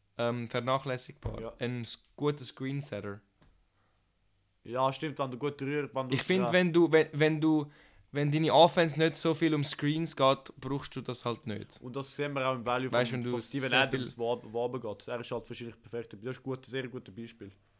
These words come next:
Speaker 2: Weil Steven Adams, Steven
Speaker 1: Ja,
Speaker 2: Adams ist
Speaker 1: genau.
Speaker 2: Elite im Screen-Setting, aber das ist, äh, das, du wirst nicht ein Max zahlt. Er wird halt viel zahlt, aber nicht gerade, <laughs> nicht gerade ein Max, weil er, äh,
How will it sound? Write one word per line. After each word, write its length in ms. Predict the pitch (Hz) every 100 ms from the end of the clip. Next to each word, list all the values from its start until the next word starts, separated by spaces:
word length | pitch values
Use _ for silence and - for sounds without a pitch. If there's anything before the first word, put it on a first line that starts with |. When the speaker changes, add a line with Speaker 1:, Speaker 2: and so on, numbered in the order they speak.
| _ _ _ _
Speaker 2:
Weil 100 | 110
Steven 260 | - 131 135
Adams, 480 | 143 135 127 - -
Steven 240 | - 131
Speaker 1:
Ja, 120 | 120 113
Speaker 2:
Adams 160 | 110
ist 40 | 113 107
Speaker 1:
genau. 120 | 107
Speaker 2:
Elite 300 | 127 131 127
im 60 | 110
Screen-Setting, 580 | - 127 120 110 117
aber 220 | 110 107 107 - _ _ -
das 160 | 110
ist, 120 | 110 -
äh, 20 | 110 -
das, 160 | 120 -
du 120 | 123
wirst 200 | 127 -
nicht 140 | 123 - -
ein 100 | 120
Max 300 | 120 117 -
zahlt. 260 | - 107 -
Er 180 | 120 127
wird 160 | 135
halt 120 | 135 117
viel 160 | 131
zahlt, 240 | 104 117 107
aber 80 |
nicht 120 | 117 110
gerade, 240 | 117 -
<laughs> 120 | 120
nicht 140 | 143 135
gerade 180 | 139 123
ein 80 |
Max, 360 | 117 110 104 -
weil 160 | 117 117
er, 120 | 113 117
äh, 40 | 117